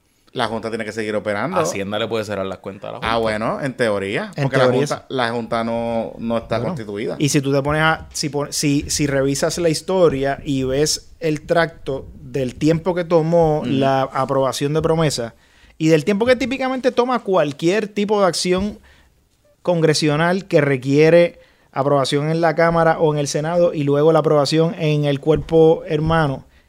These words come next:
Speaker 3: y luego la firma del presidente, aquí estamos ante un suceso que muy probablemente no ocurre en noventa días.
Speaker 1: Sí. Entonces, ha-, ha-, hay otra cosa que está pendiente.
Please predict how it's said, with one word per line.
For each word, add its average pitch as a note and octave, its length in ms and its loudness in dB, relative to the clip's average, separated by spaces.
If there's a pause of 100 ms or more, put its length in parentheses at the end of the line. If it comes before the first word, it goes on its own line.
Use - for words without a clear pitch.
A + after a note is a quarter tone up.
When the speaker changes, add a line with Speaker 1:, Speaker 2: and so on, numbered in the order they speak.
(260)
Speaker 3:
y D#3+ 120 -2
luego D#3+ 400 4
la F3 120 2
firma E3+ 260 -4
del E3+ 80 -6
presidente, F3 600 0 (420)
aquí C3+ 300 -2
estamos E3+ 400 0
ante D3+ 500 2 (540)
un D#3+ 300 0
suceso F3+ 420 0
que C3+ 120 0
muy D3+ 460 4
probablemente G3+ 720 2
no C#3+ 200 2
ocurre D#3 340 2
en C#3 80 0
noventa B2 340 -4
días. G#2 240 -10
Speaker 1:
Sí. G2 300 -4
Entonces, F3+ 560 0 (320)
ha-, C#3 320 0
ha-, D3 280 0
hay D3+ 120 2
otra D#3+ 360 0 (160)
cosa A2+ 440 -4
que - 80 -6
está G#2+ 160 -4
pendiente. G2 440 -10